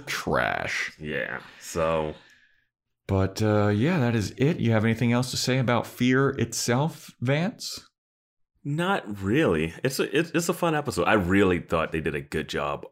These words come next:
Speaker 2: of actually having the Fear itself montage where everyone's afraid of certain things and going crazy. Um,
Speaker 1: Yeah.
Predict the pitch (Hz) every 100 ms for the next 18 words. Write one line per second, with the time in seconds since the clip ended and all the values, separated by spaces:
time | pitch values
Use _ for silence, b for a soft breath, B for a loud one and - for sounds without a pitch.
0 | - 76 73 69 69 73 - 73 - 80
1 | 73 71 64 67 - 71 60 - 69 69
2 | 71 67 67 71 65 65 67 69 67 67
3 | 67 - 71 69 69 - 65 69 76 71
4 | 71 71 64 65 - _ - 69 67 -
5 | 69 69 73 - b b b b - 80
6 | 73